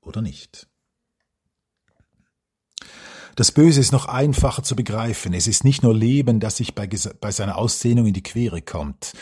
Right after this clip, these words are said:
Zudem ist es einer natürlichen Ökonomie geschuldet. Leben ernährt sich von Leben. Ernährung geschieht nicht ohne Gewalt. Reißzähne, Kaumuskeln, Mahlwerk. Dann die Säure, die alles Lebendige in Kleinstteilchen zerätzt,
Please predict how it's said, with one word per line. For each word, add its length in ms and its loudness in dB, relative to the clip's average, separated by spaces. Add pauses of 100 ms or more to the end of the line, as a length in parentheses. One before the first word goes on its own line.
(120)
Zudem 380 4
ist 260 0
es 180 -2
einer 220 0
natürlichen 760 -2
Ökonomie 760 0 (120)
geschuldet. 760 -10 (320)
Leben 460 4
ernährt 460 0
sich 420 -12 (100)
von 220 -12
Leben. 560 -12 (200)
Ernährung 540 2
geschieht 400 -4
nicht 240 -4
ohne 160 -6
Gewalt. 540 -12 (240)
Reißzähne, 840 -2
Kaumuskeln, 800 -2
Mahlwerk. 800 -8 (340)
Dann 140 -2
die 100 0
Säure, 440 -2
die 120 -12
alles 200 -6
Lebendige 460 -2
in 120 -8
Kleinstteilchen 800 -6
zerätzt, 720 -6